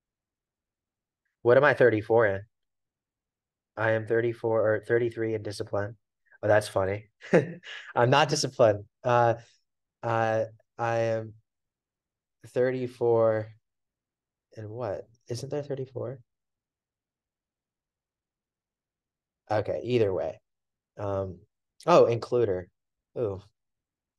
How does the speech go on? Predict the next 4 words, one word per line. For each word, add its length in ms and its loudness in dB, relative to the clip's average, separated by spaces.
that's 220 -4
weird. 260 -4
Okay. 300 -6
Um, 360 -6